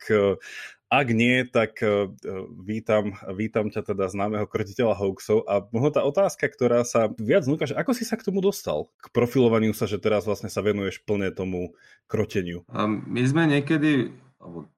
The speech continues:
Speaker 2: začnem tým, že teda dobrý deň, eh, a, a ďakujem pekne za, za, za to pozvanie ešte raz. My sme niekedy ešte v januári dvetisícpätnásť urobili taký prvý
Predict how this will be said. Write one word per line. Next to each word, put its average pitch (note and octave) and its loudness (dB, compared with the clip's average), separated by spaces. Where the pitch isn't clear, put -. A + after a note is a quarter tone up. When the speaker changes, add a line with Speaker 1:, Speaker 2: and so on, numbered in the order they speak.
Speaker 2:
začnem G#2+ -4
tým, C3 -2
že B2+ -2
teda A#2+ -2
dobrý B2 -2
deň, G#2+ 0
eh, C3 0
a, G2+ -8
a F2+ -12
ďakujem G#2+ -8
pekne A#2 -8
za, A2 -4
za, G#2+ -8
za A2+ -6
to A2+ -6
pozvanie G#2 -4
ešte - -10
raz. A2+ -6
My G#2+ -6
sme D3 2
niekedy C#3 2
ešte A2 -2
v F#2 -10
januári C3+ 0
dvetisícpätnásť A#2+ -2
urobili A2+ -4
taký A#2 -4
prvý B2+ 0